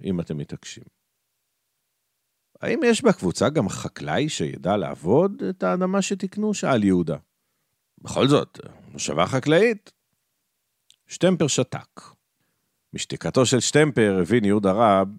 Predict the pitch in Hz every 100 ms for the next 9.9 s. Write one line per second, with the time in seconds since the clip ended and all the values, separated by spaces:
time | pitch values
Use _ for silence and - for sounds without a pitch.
0 | - _ - - 156 147 104 85 85 76
1 | - 76 - 69 73 71 120 - 82 90
2 | - 104 120 131 156 139 - 104 - 120
3 | 135 123 120 127 139 143 143 165 190 170
4 | 143 135 160 160 156 165 175 175 208 175
5 | - _ _ _ - 156 160 143 135 127
6 | 127 117 123 120 110 98 85 69 _ _
7 | _ _ _ _ _ _ _ _ _ _
8 | _ _ _ 160 190 208 196 - - 143
9 | 147 180 - 131 - 156 151 139